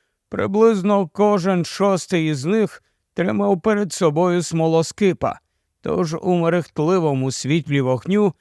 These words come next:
він мав змогу роздивитись їх бородаті обличчя. Всі вони дивилися на нього понуро та зацьковано. «Гноми!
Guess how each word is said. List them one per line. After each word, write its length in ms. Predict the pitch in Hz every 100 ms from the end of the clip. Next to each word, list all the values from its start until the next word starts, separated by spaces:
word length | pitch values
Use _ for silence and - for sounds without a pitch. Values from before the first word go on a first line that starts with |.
| _ _ -
він 260 | 123 196
мав 240 | 185 196 185
змогу 500 | 165 208 208 127 135
роздивитись 840 | 147 131 139 156 196 - 170 -
їх 240 | 151 160 123
бородаті 640 | 143 143 123 156 151 156
обличчя. 800 | 151 147 151 147 107 - - - _ _ _ _ _ _
Всі 400 | - - 185 208
вони 380 | 196 190 185 185
дивилися 680 | 165 165 180 175 156 170
на 140 | 156 156
нього 400 | 160 165 147 143 -
понуро 680 | 135 127 143 185 180 165 147 _ _ _
та 180 | 165 143
зацьковано. 920 | 156 147 - 180 160 120 107 87 - _ _ _ _ _ _ _ _ _ _ _ -
«Гноми! 840 | 98 127 151 208 214 165 123 -